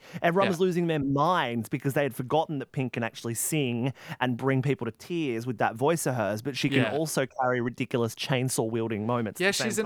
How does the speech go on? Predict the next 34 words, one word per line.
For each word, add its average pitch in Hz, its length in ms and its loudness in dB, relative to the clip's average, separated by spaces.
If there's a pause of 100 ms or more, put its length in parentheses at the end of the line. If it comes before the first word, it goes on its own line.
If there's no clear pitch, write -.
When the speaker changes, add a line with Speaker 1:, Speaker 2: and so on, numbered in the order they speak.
Speaker 1:
time. 208 100 -2
Speaker 2:
underrated 202 720 2
vocalist, 120 760 -4
isn't 131 240 -8
she? 104 340 -10 (440)
Speaker 1:
Hundred 330 280 2
percent, 180 520 -2
because 165 260 -4
people 196 240 -2
focus 202 440 0
on 190 80 2
the 175 80 -2
content 185 600 0
and 139 80 -2
people 147 240 -2
focus 143 380 0
on 135 120 2
her 131 100 -2
personality 143 760 2
more 131 180 4
than 131 100 2
they 127 100 2
worry 123 320 2
about 117 240 0
the - 80 -12
voice. 139 500 -2 (320)
And 180 160 2
when 202 140 4
you 233 80 2
were 220 40 2
talking 180 400 0
just 147 220 -4
then 127 460 0
about, 123 540 0